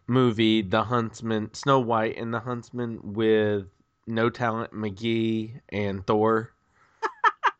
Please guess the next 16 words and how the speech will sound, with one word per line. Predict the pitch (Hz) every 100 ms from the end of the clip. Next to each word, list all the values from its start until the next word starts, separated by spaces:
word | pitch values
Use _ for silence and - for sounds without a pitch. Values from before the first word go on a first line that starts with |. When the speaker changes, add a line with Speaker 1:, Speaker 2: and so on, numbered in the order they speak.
| - - - -
Speaker 2:
Well, | 156
actually, | 180 - 202 180
No | 165 170 185
Talent | 180 196 175 175
McGee, | 151 139 170 175 156 147 139
uh, | 143 143 139 139 123 -
<laughs> | 139 - 151
the | 151
girl | 139 151 156 147
from, | - 147 135 123
uh, | 123 131 120 117
the | 107 113 107 104
Twilight | 170 170 160 135
movies, | 127 123 123 117 -
is | 147 135
not | 139 143 139 131